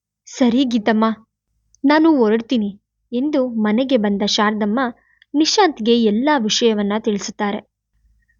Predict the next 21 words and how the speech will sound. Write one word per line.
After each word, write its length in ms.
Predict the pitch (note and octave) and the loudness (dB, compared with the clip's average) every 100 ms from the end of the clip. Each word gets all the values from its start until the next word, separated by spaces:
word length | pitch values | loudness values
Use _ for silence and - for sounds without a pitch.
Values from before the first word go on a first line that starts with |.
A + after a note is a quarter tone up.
| - | -4
ವಿಷಯ 360 | D#4 E4 A4 G#4+ | 0 2 2 2
ತಿಳಿದ 320 | D#4 B3+ B3+ A#3+ | 2 -2 -2 0
ನಿಶಾಂತ್ 580 | A3+ G#3+ - C#4 C4+ _ _ | 0 -2 -2 -4 -6 _ _
ಸಂತೋಷದಿಂದ, 920 | - B3 B3 D4+ E4+ C4 B3 G#3+ G#3 B3 A3+ - _ _ _ - | -6 -2 0 2 0 0 -2 0 0 0 -2 -8 _ _ _ -8
"ಥ್ಯಾಂಕ್ 320 | G#3+ B3 E4 | -4 -2 -2
ಯು 60 | |
ಶಾರದಮ್ಮ, 480 | D4+ C#4 A#3+ A3 G#3+ A3 - _ _ - | 0 0 0 0 0 0 -4 _ _ -2
ಎಂತ 280 | E4+ A#4 G4+ E4 | 0 0 0 0
ಒಳ್ಳೆ 400 | C#4 G#3+ B3+ E4+ | 0 -2 -2 -4
ಸುದ್ದಿ 320 | C4 G3+ A#3+ | -6 -8 -4
ಕೊಟ್ರಿ" 340 | A3+ G3 G#3 - _ _ _ - | -4 -4 -8 -14 _ _ _ -8
ಎಂದು 360 | D4+ D4+ B3 | -4 -2 -2
ಅವರನ್ನ 440 | - A3+ G#3+ G#3 G#3 G#3 | 0 -2 0 0 -2 -4
ಅಪ್ಪಿಕೊಂಡ. 500 | G3 A#3 A3 G#3+ G3 - _ _ _ _ _ _ _ _ _ _ _ _ | -6 -8 -4 -4 -4 -6 _ _ _ _ _ _ _ _ _ _ _ _
ತಕ್ಷಣ 420 | C#4 C#4 - E4+ C4+ | -4 0 0 2 2
ಶಾರದಮ್ಮನೊಂದಿಗೆ 1080 | A3+ - G#3+ A#3 C4 A#3+ A3 G#3 G#3+ A3 B3 - _ _ | 0 2 0 2 0 0 0 -2 -2 -2 -4 -6 _ _
ಪ್ರಿಯಾ 300 | - C#4+ E4+ | -4 0 2
ಮನೆಗೆ 400 | C#4 A3+ G#3+ A3+ | 2 0 -2 0
ಬಂದ 280 | G#3 G#3 G#3 | 0 0 -2
ನಿಶಾಂತ್ 560 | G3+ G3+ - C#4 A#3 - _ _ _ - | -4 -2 -2 -2 -2 -8 _ _ _ -6
ಪ್ರಿಯಾಳ 360 | B3 C#4+ C4 | -2 0 2